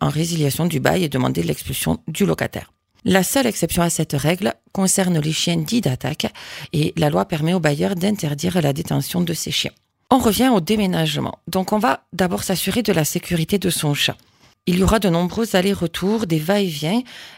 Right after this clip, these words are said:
euh, des personnes qui seront venues prêter main forte. Le chat peut stresser, se cacher ou même s'échapper.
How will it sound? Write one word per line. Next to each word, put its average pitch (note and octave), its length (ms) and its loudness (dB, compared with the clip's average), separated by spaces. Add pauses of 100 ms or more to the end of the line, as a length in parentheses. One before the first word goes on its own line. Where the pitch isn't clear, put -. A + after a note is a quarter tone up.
euh, D3+ 120 2
des F3 140 2
personnes A#3 420 2
qui - 80 -6
seront E3 240 0
venues F#3+ 280 0
prêter G#3 320 -2
main F3+ 160 2
forte. - 360 -4 (540)
Le F3 160 4
chat A3 180 2
peut G3 160 -2
stresser, G#3 680 -2
se F#3 260 0
cacher F#3 560 0
ou F#3+ 80 0
même G#3 300 4
s'échapper. - 640 -2